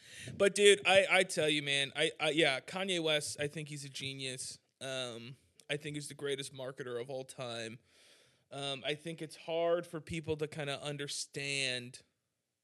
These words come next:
They still don't understand the internet, you know? Um, but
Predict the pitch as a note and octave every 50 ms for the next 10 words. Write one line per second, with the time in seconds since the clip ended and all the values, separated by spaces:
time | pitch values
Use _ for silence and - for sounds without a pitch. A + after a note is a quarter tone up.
0 | _ _ _ _ _ _ _ _ _ _ _ - - F3+ F3+ - - C#4 E4 F4
1 | E4+ C4 F#3+ G3 G#3 G#3+ G3 - A#3 A3+ A3+ G#3 F3+ C3+ D3 F#3 A#3 G#3+ - -
2 | _ _ - C3+ C3 B2+ C3 C#3+ F#3 - _ _ _ _ _ _ _ _ _ -
3 | - C#3 C#3 C3 B2+ B2+ A#2 A#2 A#2 C#3+ - _ _ _ _ _ _ _ _ _
4 | _ _ _ _ _ _ _ _ _ - D3+ C#3 D3 C#3 C3+ -